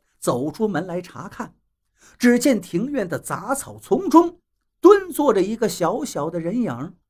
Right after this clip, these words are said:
李老师慢慢走近一看，却是一个四五岁模样的小男孩，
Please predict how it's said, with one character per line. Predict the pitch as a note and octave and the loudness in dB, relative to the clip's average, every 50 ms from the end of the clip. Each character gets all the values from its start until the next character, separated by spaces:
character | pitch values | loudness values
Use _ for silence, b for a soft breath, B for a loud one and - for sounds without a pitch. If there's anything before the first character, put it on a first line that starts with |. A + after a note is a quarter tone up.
| _ _ _ _ _ _ _ b b b b | _ _ _ _ _ _ _ b b b b
李 | b A3 C#4+ | b 4 6
老 | D4 B3+ A3 G#3+ | 8 8 8 8
师 | G#3 - B3+ B3+ | 6 4 2 2
慢 | B3+ B3+ C4 A#3+ A3 | 2 4 2 2 2
慢 | G#3+ A3+ A3+ G#3 F#3+ | 0 0 0 0 -2
走 | F3 - D#3+ C3 D#3 F#3+ | -2 -2 -2 -2 -2 -4
近 | - - B3+ A3 F#3+ | -2 -2 -4 -4 -4
一 | G#3 C4 D4 | -6 -8 -8
看， | - - C#4 A#3+ F3 - _ _ b b b b b | -6 -6 -6 -6 -6 -10 _ _ b b b b b
却 | - D4 C#4+ | 2 2 2
是 | G#3+ B3 A3+ | 4 2 0
一 | A3 B3 C4+ | 0 0 0
个 | - C4+ A#3+ | 2 2 2
四 | A#3+ - - - E4+ E4+ C#4+ A3+ | 2 2 0 0 0 2 2 2
五 | G3+ F3+ F#3 G3+ A3 | 2 4 2 0 2
岁 | - D#4+ D4+ B3+ G#3+ | 2 2 2 2 0
模 | F#3+ F3+ G3+ B3+ C#4+ | 0 -2 -2 -2 0
样 | C4+ B3 G#3+ | 0 -2 -2
的 | F#3+ F#3 D#3 | -2 -6 -6
小 | - - C#3+ C3 C#3 D3 | -6 -6 -6 -6 -6 -6
男 | D#3 D#3+ G#3 A3+ | -6 -6 -8 -8
孩， | - - B2+ D#3 G3+ | -4 -4 -4 -4 -4